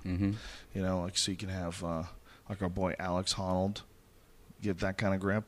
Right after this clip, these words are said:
Speaker 2: You can scale buildings and shit. See what I'm saying?
Speaker 1: Yeah.
Speaker 2: Yeah.
Speaker 1: Hey,
Speaker 2: <laughs>
Speaker 1: you
Speaker 2: Doctor Lazar. Or
Speaker 1: Laser.
Speaker 2: Laser.
Speaker 1: Laser.
Speaker 2: What?
Speaker 1: Uh, do these kind of bookshelves even exist anymore where you have, like, old books and stuff? 'Cause now it's just, like, you know, a touch of gray or whatever and stuff. It's,
Speaker 2: Right.
Speaker 1: it's not that classy looking, but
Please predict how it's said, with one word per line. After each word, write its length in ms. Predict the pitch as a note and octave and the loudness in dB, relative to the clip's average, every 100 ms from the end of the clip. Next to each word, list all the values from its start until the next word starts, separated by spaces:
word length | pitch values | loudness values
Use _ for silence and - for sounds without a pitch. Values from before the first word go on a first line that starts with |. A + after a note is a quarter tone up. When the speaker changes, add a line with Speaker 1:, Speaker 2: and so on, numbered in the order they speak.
| - - | -6 -14
Speaker 2:
You 60 | - | -14
can 140 | - - - | -16 -18 2
scale 420 | - - G#2+ F#2 | 4 4 4 2
buildings 560 | F2+ F#2 F2+ E2 D#2+ - | 4 4 4 4 0 0
and 80 | C2 | 2
shit. 280 | - C2 A1+ - | 4 2 -4 -6
See 160 | - G2+ | -2 0
what 60 | |
I'm 100 | G2 | -2
saying? 280 | F#2+ G#2 G#2 - | 0 2 2 2
Speaker 1:
Yeah. 220 | F2+ D#2+ F#2 - | 0 0 -4 -8
Speaker 2:
Yeah. 220 | G2+ E2+ F2 - - - - - | -4 -4 -6 -12 -20 -20 0 8
Speaker 1:
Hey, 180 | B2 F#2 - E3+ G3 | 10 10 8 10 8
Speaker 2:
<laughs> 320 | G#3 - - | 8 0 6
Speaker 1:
you 140 | B2+ B2+ - | 6 6 4
Speaker 2:
Doctor 360 | A#2+ A2+ - B2 | 8 8 8 6
Lazar. 640 | B2 B2+ C#3 E3 A#2 B2+ - - - - | 8 8 8 8 6 4 -2 -10 -12 -2
Or 80 | G2 | 12
Speaker 1:
Laser. 0 | |
Speaker 2:
Laser. 520 | A2+ C#3+ G#2+ G2 G2+ - - - - | 12 12 12 12 8 2 -12 -18 4
Speaker 1:
Laser. 380 | G2+ G2 F#2 G2 G#2+ - | 8 10 10 6 2 -4
Speaker 2:
What? 160 | - G2+ | 8 12
Speaker 1:
Uh, 220 | G2+ G2 - - - - - - - - | 12 12 4 -8 -20 -20 -20 -14 -14 10
do 120 | B2 | 12
these 240 | B2 F#3+ G#3+ | 12 12 12
kind 140 | F3+ | 10
of 80 | A#2+ | 12
bookshelves 440 | B2 - C#3 C3+ | 10 12 12 12
even 280 | F#2 G#2+ A2 | 10 12 12
exist 380 | G2+ F2+ G2 - | 12 10 8 10
anymore 160 | G#2+ G2+ | 12 12
where 100 | G2 | 12
you 80 | |
have, 120 | F#2+ F#2+ | 12 10
like, 120 | F2+ | 10
old 260 | F#2+ F#2+ F2+ | 10 10 10
books 260 | F#2 F#2+ | 6 6
and 100 | G#2 | 6
stuff? 240 | G2 A2 G#2+ | 8 8 10
'Cause 140 | G2+ | 10
now 240 | A2+ C#3+ G2+ | 12 12 12
it's 240 | F#2 - | 10 8
just, 160 | G2+ - | 6 8
like, 160 | E2 | 6
you 160 | - G2+ | 8 6
know, 60 | |
a 40 | E2+ | 8
touch 280 | - A2+ - | 8 8 8
of 100 | F2 | 8
gray 260 | F#2+ G2 | 10 12
or 60 | F#2+ | 12
whatever 420 | F#2 F2+ F#2 F2+ | 10 8 8 6
and 140 | F2 | 6
stuff. 260 | - F2 F2+ | 6 6 4
It's, 120 | F2 | 8
Speaker 2:
Right. 200 | A2+ G#2 | 10 12
Speaker 1:
it's 80 | D#2+ | 10
not 200 | G#2 G2 - | 8 8 6
that 160 | F2+ | 4
classy 420 | - G2 F#2 - F2+ | 4 6 6 6 6
looking, 360 | D#2+ - F2 | 4 2 4
but 240 | F2 F#2+ | 6 6